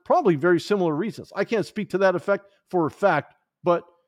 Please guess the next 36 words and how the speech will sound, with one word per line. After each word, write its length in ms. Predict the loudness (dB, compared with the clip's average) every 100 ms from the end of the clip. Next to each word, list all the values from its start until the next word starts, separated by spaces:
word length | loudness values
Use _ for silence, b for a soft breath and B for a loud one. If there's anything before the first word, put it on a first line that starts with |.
| _ _ 0
when 160 | 0
someone 480 | 2 2 4 2 0
has 280 | 0 -2 -2
to 80 | -2
go 220 | 2 2
on 80 | 0
social 340 | -4 -6 -6
media 220 | -2 -2
to 140 | -2 -6
defend 380 | -4 -2 0
his 160 | 0 0
actions 640 | -2 -2 -6 -10 -10 -14 _ _ _ _ _
and 140 | -8 -6
created 380 | 0 0 2 -2
the 140 | 0
account 400 | 0 0 -4 -4 -12 _ _
for 220 | _ -2 2
that 340 | 2 0 0
very 320 | 2 2 -2
reason, 560 | -4 -4 -4 -6 -6 -8 _ _ _ _ _ _ _ _ _
something's, 720 | _ 0 0 2 0 -2 -6 -20
something's 400 | -6 -4 -2 -2
amiss. 420 | -2 -6 -8 -16 _ _ _ _ 4
Don't 180 | 6 8
know 60 |
what 180 | 6 4
it 80 | 4
is, 320 | 2 2 -4 _ _
but 120 | -6
something's 380 | 0 -2 0 -4
amiss. 420 | -4 -4 -8 -14 _
I 60 | -14
can 180 | -14 -14
<laughs> 20 |
guarantee 540 | -10 -2 -2 -2 -8
it. 120 | -8